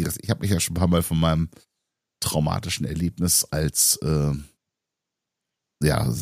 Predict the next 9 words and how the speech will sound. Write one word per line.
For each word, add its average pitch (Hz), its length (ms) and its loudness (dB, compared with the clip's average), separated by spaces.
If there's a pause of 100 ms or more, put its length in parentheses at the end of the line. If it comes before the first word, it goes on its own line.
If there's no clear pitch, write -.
(280)
keine 69 180 4
Ahnung, 67 220 0 (180)
ähm, 67 340 2 (200)
Achtjähriger, 80 640 2
Sechsjähriger, 78 600 0
Siebenjähriger, 80 460 2
keine 76 220 -2
Ahnung, 76 220 0 (760)
ähm, 76 400 2